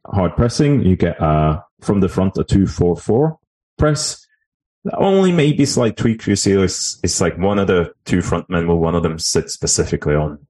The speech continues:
like, the deeper pivot on the other team. But overall, you know what to get. With Rangers, I just find them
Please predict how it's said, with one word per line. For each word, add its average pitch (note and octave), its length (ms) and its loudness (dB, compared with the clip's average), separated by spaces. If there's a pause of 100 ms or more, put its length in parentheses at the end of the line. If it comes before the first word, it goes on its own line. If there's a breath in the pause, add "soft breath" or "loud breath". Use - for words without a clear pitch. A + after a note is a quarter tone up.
like, D2+ 180 -4
the D#2 80 0
deeper - 340 -2
pivot D#2 380 -4
on C#2+ 100 -10
the C#2+ 100 -8
other C2 140 -8
team. - 280 -14
But - 240 -4 (440 loud breath)
overall, B2+ 320 2
you G2+ 100 2
know F#2 280 2
what E2+ 300 -2
to - 100 -8
get. - 300 -2 (960 soft breath)
With A2+ 200 -2
Rangers, F#3 480 0 (120)
I - 40 -14
just - 200 -4
find D#3 240 2
them D3 240 -2